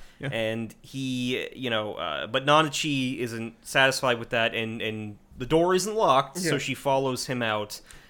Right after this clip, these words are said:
Speaker 2: uh, looking for him.
Speaker 1: And I have to say, previously, we see Nanachi in, like, her bunny form in, like, a flashback.
Speaker 2: Mm-hmm.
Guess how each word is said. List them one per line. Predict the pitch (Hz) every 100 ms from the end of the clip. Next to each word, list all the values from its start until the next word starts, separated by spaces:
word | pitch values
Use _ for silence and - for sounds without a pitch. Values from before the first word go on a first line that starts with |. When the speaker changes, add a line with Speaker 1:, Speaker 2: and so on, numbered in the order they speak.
| _ -
Speaker 2:
uh, | 104 95 -
looking | - 87
for | - 62
him. | 196
Speaker 1:
And | 214
I | 233
have | 262
to | 269
say, | - 240
previously, | 247 240 247 240 185
we | 156 170
see | - 190
Nanachi | 170 160 160 - 160
in, | 151
like, | 143
her | 160 151
bunny | 151 151 143
form | 143 131 123
in, | 143 147
like, | 139
a | 139
flashback. | 139 123 139 135 120 127 -
Speaker 2:
Mm-hmm. | 156 139